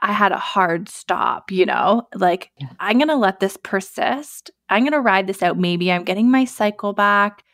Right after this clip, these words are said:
Speaker 1: Maybe something's happening,
Speaker 2: Mm-hmm.
Speaker 1: but I give it a week or two at most, and then we're going to come up with a game plan, right?
Speaker 2: Mm-hmm. Mm-hmm.
Speaker 1: And so, like, how long should we wait it out under the hope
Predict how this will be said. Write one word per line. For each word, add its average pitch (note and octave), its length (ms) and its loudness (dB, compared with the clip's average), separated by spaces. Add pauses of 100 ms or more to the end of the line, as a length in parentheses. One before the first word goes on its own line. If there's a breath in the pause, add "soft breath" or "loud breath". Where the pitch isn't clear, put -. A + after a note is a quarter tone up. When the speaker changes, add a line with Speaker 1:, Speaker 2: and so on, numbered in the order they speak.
(260)
Speaker 1:
Maybe F#3+ 200 2
something's G3 420 0
happening, F3+ 500 0
Speaker 2:
Mm-hmm. - 80 -12 (420 soft breath)
Speaker 1:
but - 140 0
I E3+ 80 2
give G3 180 0
it C4+ 100 2
a C4+ 80 2
week G3 600 -2 (180)
or F3+ 140 0
two G#3+ 320 0
at - 180 -2
most, F#3 720 -4
and F#3+ 180 2
then F3 180 0
we're F3 120 -2
going F3+ 380 -2
to E3+ 600 -6
come G3 200 -4
up - 100 -6
with - 140 -8
a - 40 -6
game F#3+ 240 -4
plan, - 380 -10
right? F3+ 400 -2
Speaker 2:
Mm-hmm. F#3+ 460 -8
Mm-hmm. E3 200 -12
Speaker 1:
And G#3+ 220 4
so, G3 360 2
like, G3+ 280 -2 (140 soft breath)
how D4+ 500 0
long A#3 640 2 (200)
should G#3+ 520 -2
we A#3+ 260 2
wait A3 360 2
it G3 180 -2
out A#3+ 400 0
under F#3+ 260 2
the F#3 120 0
hope - 580 0